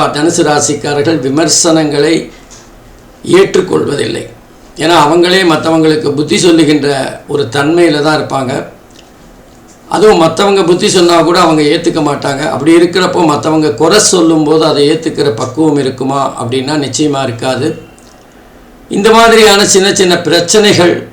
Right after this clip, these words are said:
வேலை செய்யற இடத்துல ஏற்படலாம். அதே மாதிரி குரு பகவான் ஆறாவது வீட்டுல இருந்த காரணத்தினால எதிரிகள் கொஞ்சம் அடங்கி போயிருப்பாங்க. இந்த ஆள் கொஞ்சம் நேர்மையான ஆளு, நியாயமான ஆளு, இவன்ட்ட எதுவும் நம்ம வச்சுக்க கூடாது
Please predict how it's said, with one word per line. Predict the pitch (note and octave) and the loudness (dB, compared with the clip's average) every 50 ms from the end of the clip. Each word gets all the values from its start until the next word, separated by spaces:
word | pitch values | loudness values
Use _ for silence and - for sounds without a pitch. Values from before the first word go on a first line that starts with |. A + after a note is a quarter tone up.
| - - - | -20 -10 -4
வேலை | C#3+ D#3 E3 F3 F3 E3+ E3 | 0 2 2 2 2 2 0
செய்யற | D#3 D3+ D3 C#3+ C#3+ C#3 C3+ C3 | 0 0 2 0 0 0 0 -2
இடத்துல | C3+ C#3 C3+ - D3+ C#3+ C#3+ C#3 | -4 -6 -6 -4 -2 -2 0 0
ஏற்படலாம். | C3 B2+ - - - - - - B2+ - - - - - - - - - - - - - - - - - - - - - | -2 -4 -6 -8 -8 -8 -8 -8 -8 -10 -14 -18 -20 -20 -20 -20 -20 -20 -20 -20 -20 -20 -20 -20 -20 -20 -20 -20 -20 -14
அதே | - C3 B2+ D#3 E3 E3 | -10 -4 0 0 2 2
மாதிரி | D#3 D#3 D3+ D3+ C#3+ D#3+ E3 E3 D3 C#3 D3+ - - - - - - - - - - - - - - - - - - - - - - - - - - - - - - - - A#2+ | 2 2 0 0 2 2 2 2 2 -2 -4 -8 -12 -18 -20 -20 -20 -20 -20 -20 -16 -14 -14 -14 -14 -16 -20 -20 -20 -20 -20 -20 -20 -20 -20 -20 -20 -20 -20 -20 -20 -16 -8 0
குரு | C#3 E3+ F3 F#3 | 2 4 4 4
பகவான் | E3 E3+ E3 E3+ D#3 E3+ E3+ | 4 4 4 4 4 4 4
ஆறாவது | E3 C#3+ C#3 D3+ E3 E3+ F3 E3+ E3+ E3+ D#3 D#3 | 4 4 2 2 2 2 2 4 4 4 4 2
வீட்டுல | D#3 D#3 - D3+ | 0 0 0 0
இருந்த | D#3 D3+ C#3+ C#3+ D3+ D#3+ D#3 D#3 | 2 2 4 2 2 2 0 0
காரணத்தினால | - C3+ C#3+ C#3+ C#3+ D3 D3+ C#3+ C#3 - C3+ C3+ C3+ C#3+ D3 D#3 D3+ C#3 C3+ | 0 -2 -2 -2 -2 -2 -4 -4 -6 -6 -6 -4 -2 -2 0 0 0 2 2
எதிரிகள் | C#3+ D3 C#3+ F#3 F3 F3+ E3 - E3+ E3 D#3+ | 0 2 2 4 4 4 4 4 2 2 2
கொஞ்சம் | - D3 C#3+ C#3 C#3+ | 0 -2 -2 -2 -2
அடங்கி | C3 B2+ C#3 D#3 E3+ D#3+ | -2 -2 0 0 0 0
போயிருப்பாங்க. | D#3 - C#3 C#3+ C3+ B2 B2 C3 B2+ - - - - - - | 0 0 -2 -2 -2 -4 -6 -8 -10 -10 -12 -14 -20 -20 -10
இந்த | - D3+ D#3 D#3 D#3 | -4 -2 0 2 2
ஆள் | E3 F3 E3+ | 2 2 2
கொஞ்சம் | - D3+ D3+ D3+ C#3+ | 0 0 0 0 -2
நேர்மையான | C3+ C#3+ D3+ D#3 D3+ D3+ D3+ D3 C#3+ C3+ C3 | -2 -2 0 0 2 2 2 0 0 -2 -2
ஆளு, | C3 C3 C3 C3+ C3+ B2+ - - - | -2 -2 -2 -2 -4 -4 -6 -8 -8
நியாயமான | A#2+ B2+ C#3+ D#3 D3+ D3+ D3+ D3+ D3+ D3 C#3+ | -6 -4 -2 0 0 2 2 0 0 0 -2
ஆளு, | C3+ B2+ C3 C3+ C3+ C3+ - - | -2 -4 -4 -6 -6 -6 -6 -6
இவன்ட்ட | - C#3+ D3 A#2+ | -4 -4 -4 -2
எதுவும் | C3+ C#3 C3+ D3 D#3+ | -2 -2 -2 0 0
நம்ம | D3+ C#3+ C3+ C3+ | 0 0 -2 -4
வச்சுக்க | C3+ B2+ A#2 A2+ E3 D#3+ - - | -4 -6 -4 -4 -4 -2 -2 -2
கூடாது | - C#3 C3 B2 B2 B2 A#2+ C3 B2 - | -2 -2 -4 -4 -4 -4 -4 -6 -6 -6